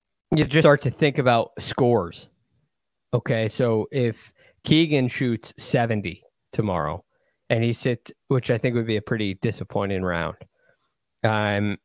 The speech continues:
you're talking about a sixty-five out of Cantlay to tie him,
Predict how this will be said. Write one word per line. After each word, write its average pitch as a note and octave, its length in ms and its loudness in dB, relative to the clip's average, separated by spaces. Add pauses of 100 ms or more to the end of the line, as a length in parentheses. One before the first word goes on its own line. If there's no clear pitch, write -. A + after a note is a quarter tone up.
(140)
you're B2+ 220 2
talking B2+ 400 4
about A2+ 500 2
a G#2 360 0
sixty-five A#2+ 840 0
out A2+ 140 2
of G#2 80 -6
Cantlay A#2+ 460 -2
to A2+ 80 -2
tie A2 320 0
him, A#2+ 200 0